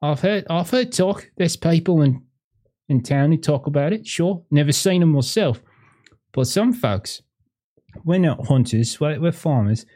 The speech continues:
But some of the, uh, the other hunters, and they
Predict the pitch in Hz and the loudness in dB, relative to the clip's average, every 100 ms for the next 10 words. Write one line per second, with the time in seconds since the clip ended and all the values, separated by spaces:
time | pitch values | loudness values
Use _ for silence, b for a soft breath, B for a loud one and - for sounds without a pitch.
0 | b b b _ - 120 - 240 302 233 | b b b _ -6 -4 -2 -4 0 -2
1 | 147 170 165 147 147 165 240 127 123 98 | -2 -4 -4 -2 -2 -2 0 0 -2 0
2 | 117 135 160 135 139 | -2 0 0 0 0